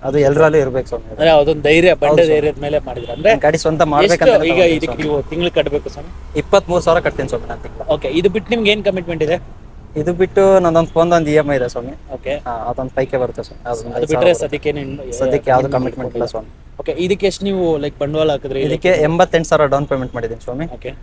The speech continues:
Speaker 1: ಮತ್ತೆ ಹಿಂದ್ಗಡೆ ಬಾಡಿ ಬಂದು ಒಂದು ಸಿಕ್ಸ್ಟಿ, ಅರವತ್ತು ಸಾವಿರ ಹೋಗಿದೆ ಸ್ವಾಮಿ.
Speaker 2: ಬಾಡಿಗೆ ಅರವತ್ತು ಸಾವಿರ ಆಗುತ್ತಾ?
Speaker 1: ಹೌದು ಸ್ವಾಮಿ.
Speaker 2: ಓಕೆ. ಇದು
Speaker 1: ಬಾಡಿ
Speaker 2: ಅಂದ್ರೆ
Speaker 1: ಮತ್ತೆ
Speaker 2: ನೀವು,
Speaker 1: ಥರ್ಡ್
Speaker 2: ನೀವು
Speaker 1: ಪಾರ್ಟ್.
Speaker 2: ನಿಮ್ಗೆ ಹೆಂಗ್ ಬೇಕು ಹಂಗ್ ಆಲ್ಟ್ರೇಷನ್ ಮಾಡ್ತೀರಾ?
Speaker 1: ಹಾ ಸ್ವಾಮಿ, ಯಾವ ತರ ಬೇಕು ಆ ತರ ಆಲ್ಟ್ರೇಷನ್ ಮಾಡಿಸ್ಕೊಬೋದು
Speaker 2: ಓಕೆ,
Speaker 1: ಸ್ವಾಮಿ.
Speaker 2: ಓಕೆ.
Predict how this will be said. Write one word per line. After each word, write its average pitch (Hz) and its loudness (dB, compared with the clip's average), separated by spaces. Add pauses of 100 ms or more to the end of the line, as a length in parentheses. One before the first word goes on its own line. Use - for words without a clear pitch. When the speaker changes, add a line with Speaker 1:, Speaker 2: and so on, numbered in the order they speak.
(140)
Speaker 1:
ಮತ್ತೆ 139 0
ಹಿಂದ್ಗಡೆ 143 0
ಬಾಡಿ 135 4
ಬಂದು 143 2
ಒಂದು 131 -2
ಸಿಕ್ಸ್ಟಿ, 143 -4
ಅರವತ್ತು 127 -2
ಸಾವಿರ 135 2
ಹೋಗಿದೆ 120 2
ಸ್ವಾಮಿ. 110 -8
Speaker 2:
ಬಾಡಿಗೆ 214 4
ಅರವತ್ತು 196 2
ಸಾವಿರ 147 0
ಆಗುತ್ತಾ? 113 -6
Speaker 1:
ಹೌದು 190 -4
ಸ್ವಾಮಿ. - -12
Speaker 2:
ಓಕೆ. - -12
ಇದು 165 0
Speaker 1:
ಬಾಡಿ 220 2
Speaker 2:
ಅಂದ್ರೆ 247 2
Speaker 1:
ಮತ್ತೆ 220 0
Speaker 2:
ನೀವು, 202 2
Speaker 1:
ಥರ್ಡ್ 127 2
Speaker 2:
ನೀವು 165 0
Speaker 1:
ಪಾರ್ಟ್. 156 -2
Speaker 2:
ನಿಮ್ಗೆ 165 -6
ಹೆಂಗ್ 175 -4
ಬೇಕು 180 -2
ಹಂಗ್ 151 -4
ಆಲ್ಟ್ರೇಷನ್ 131 -6
ಮಾಡ್ತೀರಾ? 160 -4
Speaker 1:
ಹಾ 160 0
ಸ್ವಾಮಿ, 120 -6 (120)
ಯಾವ 127 0
ತರ 127 -2
ಬೇಕು 127 -4
ಆ - -4
ತರ 120 -6
ಆಲ್ಟ್ರೇಷನ್ 110 -8
ಮಾಡಿಸ್ಕೊಬೋದು - -12
Speaker 2:
ಓಕೆ, 113 -10
Speaker 1:
ಸ್ವಾಮಿ. 120 -16
Speaker 2:
ಓಕೆ. - -20